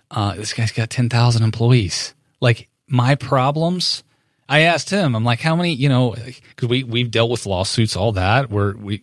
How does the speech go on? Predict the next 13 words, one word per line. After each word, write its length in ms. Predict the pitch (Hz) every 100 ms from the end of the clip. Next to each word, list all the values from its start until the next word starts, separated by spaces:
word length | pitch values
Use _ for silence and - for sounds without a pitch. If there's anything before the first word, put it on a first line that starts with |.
| -
we've 160 | 107
kinda 240 | - 117 104
got 160 | 104
a 60 | 101
target 340 | - 107 107
on 140 | 101 104
our 100 | 101
back 400 | 98 98 98 -
in 160 | 147 123
the, 160 | 110 107
in, 260 | 117 131
mining's 440 | 139 139 131 117 101
just 240 | 117 -